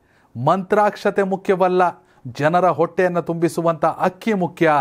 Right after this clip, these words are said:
ಅದನ್ನ ನಾವು ತಲುಪಿಸ್ತಾ ಇದ್ದೀವಿ ಅನ್ನೋ ಘೋಷವಾಕ್ಯದೊಂದಿಗೆ ಚುನಾವಣೆಗೆ ಸಜ್ಜಾಗಿ ರೆಡಿಯಾಗಿ ನಿಂತಿದೆ ಕಾಂಗ್ರೆಸ್.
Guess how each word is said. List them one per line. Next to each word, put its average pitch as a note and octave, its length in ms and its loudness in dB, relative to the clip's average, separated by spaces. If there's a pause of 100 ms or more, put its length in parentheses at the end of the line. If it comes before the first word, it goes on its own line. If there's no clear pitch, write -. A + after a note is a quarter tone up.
(420)
ಅದನ್ನ F3+ 360 0
ನಾವು D#3 260 0
ತಲುಪಿಸ್ತಾ D3+ 440 -2
ಇದ್ದೀವಿ C#3 260 -2
ಅನ್ನೋ C#3 200 0
ಘೋಷವಾಕ್ಯದೊಂದಿಗೆ C#3+ 1200 0 (100)
ಚುನಾವಣೆಗೆ D#3+ 500 0
ಸಜ್ಜಾಗಿ C#3+ 500 0
ರೆಡಿಯಾಗಿ C3+ 380 2
ನಿಂತಿದೆ C#3+ 440 0 (920)
ಕಾಂಗ್ರೆಸ್. A#2+ 420 -2